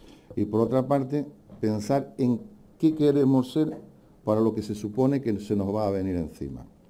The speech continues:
Un día me comentaba, bueno, antes cuando hemos hablado de los cursos de especialización he hecho una cosa muy mala, que es que solamente os he comentado los que ya teníamos hechos sobre la industria cuatro punto cero, de digitalización, ciberseguridad, etcétera, etcétera. Bueno, tenemos hecho también uno,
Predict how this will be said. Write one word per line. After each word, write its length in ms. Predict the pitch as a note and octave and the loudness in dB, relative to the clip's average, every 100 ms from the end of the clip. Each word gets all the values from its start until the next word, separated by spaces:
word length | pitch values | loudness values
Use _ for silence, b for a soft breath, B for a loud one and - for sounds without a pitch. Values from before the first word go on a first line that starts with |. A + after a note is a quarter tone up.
| _ b b b b b | _ b b b b b
Un 200 | - G2+ | -2 0
día 160 | A2+ D3 | 4 4
me 120 | D3+ | 2
comentaba, 640 | A#2+ A#2+ A2 A#2+ A#2 B2 - - - | 2 0 2 2 2 0 -6 -20 -4
bueno, 240 | A#2 G2+ - - - - | 0 0 -4 -14 -18 -10
antes 260 | B2+ B2+ C3+ | -4 -2 0
cuando 180 | C3+ C3+ | 2 4
hemos 140 | B2+ | 4
hablado 240 | B2 B2+ | 4 4
de 80 | B2 | 4
los 80 | G#2+ | 2
cursos 260 | A2 A2 G#2 | 0 -2 0
de 80 | |
especialización 640 | G#2 G#2+ G2 G2+ G#2 A2+ G2 | -2 -2 -2 -2 -2 -2 -2
he 40 | |
hecho 180 | F#2+ G2+ | -2 -2
una 140 | G2+ | -2
cosa 220 | G2+ G2 F#2+ | 0 -2 -2
muy 140 | F#2 | -2
mala, 380 | G2+ A2+ G#2 G#2+ - B B B B B - | -2 0 -2 -4 -12 B B B B B -4
que 160 | G2 G#2+ | 2 2
es 80 | |
que 100 | G#2 | 2
solamente 460 | G#2+ A2 G#2+ A#2 A2+ | 0 0 2 2 0
os 60 | G#2+ | -2
he 100 | G#2+ | -2
comentado 480 | G#2+ G#2 G#2 G#2+ | -2 0 0 0
los 140 | A2 G#2 | 0 0
que 120 | G2 | -2
ya 160 | F#2+ F#2 | -2 0
teníamos 640 | G#2 G#2+ G#2+ G#2 G2 G#2 | 0 0 0 0 -2 -2
hechos 340 | G#2 G#2+ G#2 | -2 -2 -4
sobre 540 | - G#2 G#2+ A2 G2+ F2+ | -2 0 2 4 2 2
la 160 | E2+ | -2
industria 340 | E2+ F2 - E2+ | -2 -6 -6 -6
cuatro 240 | E2+ F2 | -6 -8
punto 260 | E2+ E2+ E2 | -8 -8 -6
cero, 400 | C3+ C#3+ C3+ A#2 | -2 0 0 0
de 180 | G#2 F#2 | 0 0
digitalización, 880 | F#2 F#2+ F2+ F2 E2 E2 B2+ C#3 | -4 -6 -6 -6 -6 -6 -2 0
ciberseguridad, 580 | B2+ F#2+ F2+ F#2+ G2+ A#2 | 0 -4 -4 -4 -4 -2
etcétera, 300 | G2+ G2 E2+ | -4 -6 -8
etcétera. 240 | D#2 D2 C#2+ B B B B | -8 -10 -14 B B B B
Bueno, 180 | A2 G#2 | -4 -2
tenemos 380 | F#2 G#2 B2 A#2 | 0 0 2 2
hecho 180 | B2 A#2+ | 0 0
también 400 | A#2+ B2 B2 A#2+ | 0 2 2 2
uno, 300 | B2+ B2+ | 2 2